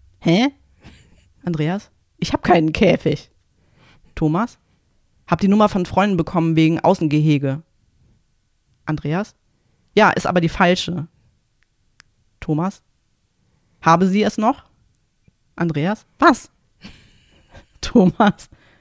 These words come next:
„Außengehege.“ Andreas, „Sind Sie doof? Ich sagte, es ist die falsche Nummer.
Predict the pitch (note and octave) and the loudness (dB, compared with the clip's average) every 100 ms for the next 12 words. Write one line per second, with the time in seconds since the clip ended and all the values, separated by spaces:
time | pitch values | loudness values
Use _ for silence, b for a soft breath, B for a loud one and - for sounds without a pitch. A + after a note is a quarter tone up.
0 | b b G#3 G#3+ E3+ D#3 D3+ C3+ C#3 D#3+ | b b 2 4 2 4 2 2 -2 -6
1 | _ _ _ _ _ _ - E3 D#3 E3+ | _ _ _ _ _ _ -4 -2 0 0
2 | G#3+ - _ - B3+ C#4 A3+ C#3+ D#3 G#3+ | -4 -10 _ 0 2 4 4 6 6 6
3 | F#4+ - _ b F#3+ G#3 C4+ A3 F#3 - | 2 -6 _ b 0 2 2 2 0 0
4 | G3 - A#3+ B3+ A3 A3 E3+ D3 | -2 2 2 2 2 2 0 -2